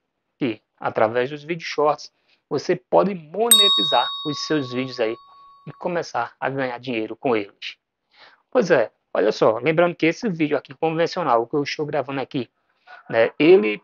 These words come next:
para ser monetizado, eu preciso aí atingir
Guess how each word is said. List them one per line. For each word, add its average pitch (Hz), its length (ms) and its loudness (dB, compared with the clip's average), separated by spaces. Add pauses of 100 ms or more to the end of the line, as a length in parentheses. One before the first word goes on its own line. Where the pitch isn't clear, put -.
(180)
para 143 320 4
ser 151 220 -4
monetizado, 160 760 -2
eu 170 40 -12
preciso 139 480 -2
aí 131 160 2
atingir 127 460 -6